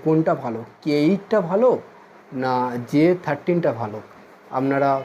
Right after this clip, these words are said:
কমেন্টে আমাদের জানাবেন। জে থার্টিনের এই প্রথম ব্লগ আমি করছি বা এটা আনবক্সিং করে আমি এই ভিডিওটা করছি।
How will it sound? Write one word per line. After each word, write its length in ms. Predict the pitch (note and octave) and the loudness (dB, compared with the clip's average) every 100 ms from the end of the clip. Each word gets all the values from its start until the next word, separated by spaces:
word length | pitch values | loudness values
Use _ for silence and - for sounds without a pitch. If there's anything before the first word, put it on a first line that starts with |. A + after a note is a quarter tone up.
| - | 0
কমেন্টে 400 | D3 D3+ D3+ D3 | 2 2 2 2
আমাদের 320 | C3+ C3 B2 | 2 0 0
জানাবেন। 480 | A#2+ B2 B2+ D#3+ A3+ - - - - - - - - - - - - - - D3 C3 | 0 0 2 0 -2 -8 -20 -20 -20 -20 -20 -20 -20 -20 -20 -20 -20 -20 -14 -10 0
জে 300 | E3+ F#3+ G#3 - - - - - - | 4 6 4 -2 -18 -20 -20 -20 -6
থার্টিনের 540 | E3 D3+ F#3 F3+ E3 E3+ - - - | -6 -2 2 4 2 0 -12 -20 -4
এই 160 | D3 D#3 - | 0 0 2
প্রথম 360 | F3+ G3+ G3+ F#3 - - - - - | 2 2 -2 -8 -18 -20 -20 -20 -12
ব্লগ 320 | C#3 D#3 E3+ D#3 | 0 2 2 0
আমি 180 | C#3+ | -4
করছি 500 | C#3+ C3+ C3 - D3 C4+ - | -4 -6 -6 -10 -10 -10 -12
বা 400 | B2+ B2+ B2 B2 | -2 0 0 -2
এটা 180 | B2 C3+ | -2 -2
আনবক্সিং 580 | C3 B2+ C3+ - D#3+ | -2 0 -2 -2 -4
করে 300 | D3 C3+ C3+ C#3+ | -2 -2 -2 -2
আমি 300 | C3+ B2 B2 | -4 0 0
এই 100 | A#2+ | 0
ভিডিওটা 440 | A#2+ B2+ B2+ A#2+ | 0 0 0 -2
করছি। 520 | A#2+ B2+ - - E3 | -4 -8 -8 -12 -12